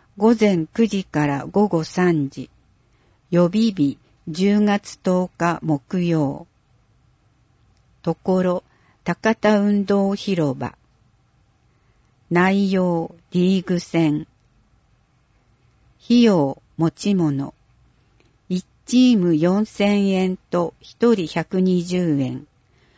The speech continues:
個人参加の方は五百二十円。申し込み、九月十日火曜までに中村へ、ファックスか電話で。問い合わせ、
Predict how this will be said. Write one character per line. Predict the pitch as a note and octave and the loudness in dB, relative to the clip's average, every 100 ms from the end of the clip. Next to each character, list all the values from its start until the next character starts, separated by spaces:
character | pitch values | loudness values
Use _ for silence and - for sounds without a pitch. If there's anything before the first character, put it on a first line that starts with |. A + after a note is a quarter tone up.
| _ _ _ | _ _ _
個 | G3+ | 0
人 | G3 A#3 A#3+ | 2 2 2
参 | - A#3+ A#3 | 2 0 0
加 | - F3 | 0 0
の | D#3 | 0
方 | - D#3+ - F3 | -2 -6 -4 -2
は | D3+ C#3+ C#3 | -2 -4 -4
五 | D3+ | -4
百 | D#3 G3 - | -2 -4 -2
二 | F#3 F3+ E3+ | -2 0 -2
十 | - E3+ D3+ C3+ | -4 -2 -2 -4
円。 | C3+ C#3+ _ _ _ _ _ _ _ _ _ _ _ _ _ _ _ _ _ | -8 -12 _ _ _ _ _ _ _ _ _ _ _ _ _ _ _ _ _
申 | F3 F#3 F#3+ | -2 0 0
し | F#3+ - | -2 -6
込 | - F3 | -2 -2
み、 | E3+ E3+ - _ _ _ _ _ - | 0 -4 -8 _ _ _ _ _ -2
九 | C4 | 2
月 | B3+ A#3 - - | 2 2 -4 -6
十 | F#3+ F#3+ - | -4 -2 -4
日 | F3+ F3+ - | -4 -4 -6
火 | - F#3+ F#3 | -4 -2 2
曜 | G3+ A3 G3 | 2 2 2
ま | E3+ | 0
で | D#3 D#3 | -2 -2
に | C#3+ C#3+ E3+ | -2 -4 -6
中 | D3+ - E3+ | -8 -4 -2
村 | F3 E3 D#3+ D#3 | 0 0 0 -2
へ、 | D3+ D3+ - _ _ _ _ - | -4 -6 -16 _ _ _ _ -8
フ | |
ァ | A3 | -8
ッ | |
ク | - | -8
ス | - - | -18 -20
か | - D3 C#3 D3+ | -12 -8 -8 -4
電 | C#3+ D3+ E3 D#3+ | -2 0 0 0
話 | D#3 | -2
で。 | D3 D3 C#3 _ _ _ _ _ _ _ _ _ _ _ _ _ _ _ | -2 -4 -6 _ _ _ _ _ _ _ _ _ _ _ _ _ _ _
問 | F3+ F#3 F#3 | -2 0 0
い | |
合 | F#3 F#3 | 0 0
わ | F3+ | -2
せ、 | F#3+ - F3 - | -4 -2 -2 -4